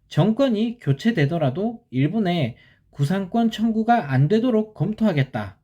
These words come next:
걱정하지 말라는 의견을 밝혔다고 합니다. 이게 도대체 뭐 하는 짓일까요? 대통령이란 인간이 대놓고 나라를 팔아먹고 있습니다.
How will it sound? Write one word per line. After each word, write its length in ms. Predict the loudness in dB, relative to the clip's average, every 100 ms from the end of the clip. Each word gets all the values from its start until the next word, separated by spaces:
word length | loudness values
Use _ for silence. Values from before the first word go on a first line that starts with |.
| _ _ _ _
걱정하지 680 | -4 -4 -2 2 2 2 0
말라는 640 | 2 2 4 2 2 0
의견을 480 | 0 2 2 2 0
밝혔다고 500 | 0 -4 -4 -4 0
합니다. 460 | 2 2 0 -6 -12 _ _ _ _ _ _ _ _ _ _ 0
이게 260 | 4 4
도대체 500 | 4 2 0 2 2
뭐 200 | 4 2
하는 200 | 2 0
짓일까요? 680 | -4 -6 -6 -4 -2 -2 -4 _ _ _ _ _ _ -2
대통령이란 680 | 0 2 2 4 2 2 2
인간이 580 | 2 2 0 -2 -4 -2
대놓고 600 | 0 2 0 -4 -4 0
나라를 580 | 2 4 2 0 -4 -6
팔아먹고 500 | -4 -2 -2 -2 -4
있습니다. 560 | -2 -4 -4 -6 -8